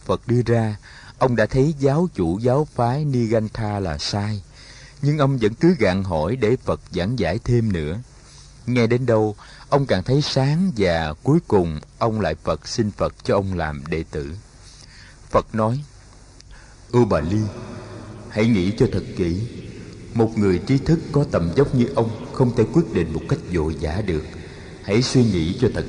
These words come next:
chín chắn." Ưu Bà Ly lại quý mến Phật hơn vì câu nói vừa rồi của Phật. Câu nói đó chứng tỏ Phật không ham có thêm đệ tử, dù là một đệ tử có uy tín lớn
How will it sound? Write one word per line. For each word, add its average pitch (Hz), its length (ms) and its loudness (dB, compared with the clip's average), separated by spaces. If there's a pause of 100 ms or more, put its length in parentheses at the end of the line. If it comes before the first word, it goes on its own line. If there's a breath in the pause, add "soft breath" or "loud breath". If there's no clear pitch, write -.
chín 113 100 0 (140)
chắn." 117 160 0 (2000 loud breath)
Ưu 156 160 6
Bà 123 140 6
Ly 143 280 4
lại 98 340 4
quý 156 180 4
mến 160 300 4
Phật - 260 -4
hơn 131 300 0 (400 loud breath)
vì 120 200 4
câu 147 180 4
nói 175 260 4
vừa 113 120 4
rồi 92 280 2
của 117 160 -2
Phật. 90 260 -2 (760 loud breath)
Câu 135 140 6
nói 135 140 4
đó 151 160 6
chứng 160 300 0
tỏ 87 320 2
Phật - 300 -4
không 127 220 -2
ham 113 280 -2
có 139 180 -2
thêm 117 260 0
đệ 82 240 -2
tử, 78 260 -4 (580 loud breath)
dù 127 200 6
là 117 120 6
một 110 260 0
đệ 107 200 2
tử 101 440 2
có 165 220 4
uy 139 220 2
tín 147 280 0
lớn 160 300 4